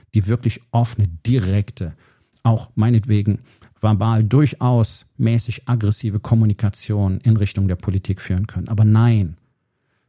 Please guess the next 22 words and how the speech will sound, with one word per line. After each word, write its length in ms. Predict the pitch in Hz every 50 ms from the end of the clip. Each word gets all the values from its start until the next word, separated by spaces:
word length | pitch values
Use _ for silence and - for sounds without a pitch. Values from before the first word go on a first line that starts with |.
| _ _
nein, 200 | - 107 113 110
sie 120 | 101 113 101
wollen 180 | 104 110 113
ge-, 160 | 104 107 107 - -
gepampert 580 | 117 - - - 110 110 113 110 113 98 -
werden. 260 | 104 95 92 90 101 98
Sie 160 | 98 110 104
wollen 160 | 117 117 117
die 60 | 117
Subventionen 880 | 104 104 113 113 - 120 113 113 - - - 107 104 113 113 110 95 92
haben. 240 | 95 82 80 82 98
Sie 200 | 92 113 110 101
wollen 300 | 107 113 123 127 123 120
nicht 220 | 127 123 - -
riskieren, 540 | 120 110 - - - - 127 120 117 110 101
dass 160 | 104 104 -
irgendwo 400 | - 117 120 135 123 101 107 113
ein 60 | 113
Euro 300 | - 110 107 104 101 110
für 200 | - - 117 104
sie 120 | 98 110 -
abfällt. 580 | - 98 - - - - - - - - -